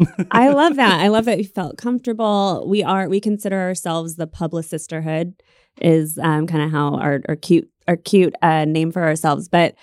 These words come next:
Speaker 2: the way I put it is, like, it's anyone who identifies with the sisterhood.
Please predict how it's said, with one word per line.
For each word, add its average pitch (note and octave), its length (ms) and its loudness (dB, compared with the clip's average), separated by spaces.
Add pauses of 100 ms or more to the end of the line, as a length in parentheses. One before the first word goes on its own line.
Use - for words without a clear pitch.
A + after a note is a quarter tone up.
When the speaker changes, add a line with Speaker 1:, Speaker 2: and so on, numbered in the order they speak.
(580)
Speaker 2:
the G3+ 140 6
way F#3+ 200 8
I F3 140 4
put F3+ 240 -2
it E3+ 120 0
is, D#3+ 240 -4
like, C#3+ 360 -6 (260)
it's D#3+ 300 -2
anyone F#3+ 300 0
who E3+ 120 -6
identifies D#3 760 -6
with D#3 180 -4
the E3 100 -8
sisterhood. G#3+ 720 -2